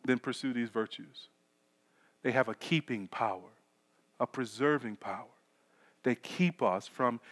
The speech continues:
ineffectiveness and unfruitfulness. This is a clear biblical guarantee to success in the Christian life. Pursue these qualities based upon the work that Christ has done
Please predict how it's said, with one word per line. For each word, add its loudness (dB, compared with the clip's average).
ineffectiveness 2
and 2
unfruitfulness. 0
This 8
is 4
a 4
clear 8
biblical 2
guarantee 6
to -6
success 0
in -2
the -6
Christian -6
life. -4
Pursue -2
these 0
qualities -4
based 6
upon -2
the -4
work -4
that 0
Christ 0
has -12
done -4